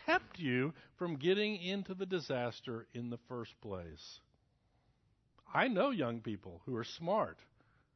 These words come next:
and if they have a particular need for a particular piece of information, they will go learn that particular piece of information. But if you tell them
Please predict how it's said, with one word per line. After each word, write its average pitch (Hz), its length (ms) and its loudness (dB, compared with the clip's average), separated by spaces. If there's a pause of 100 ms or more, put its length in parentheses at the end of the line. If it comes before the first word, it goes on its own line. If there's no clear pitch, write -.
(600)
and 131 240 6 (240)
if 135 220 2
they 226 260 4
have 214 300 4
a 170 100 2
particular 233 720 -2
need 180 380 0 (260)
for 135 100 6
a 123 80 8
particular 214 560 -2
piece 202 300 -2
of 180 100 -4
information, 160 720 0 (220)
they 135 140 6
will 175 140 0
go 175 180 2
learn 170 360 2
that 123 160 2
particular 127 440 -2
piece 123 240 -4
of 131 100 -6
information. 135 720 -2 (1200)
But 143 100 2
if 147 140 2
you 151 80 -4
tell 226 300 6
them 190 240 2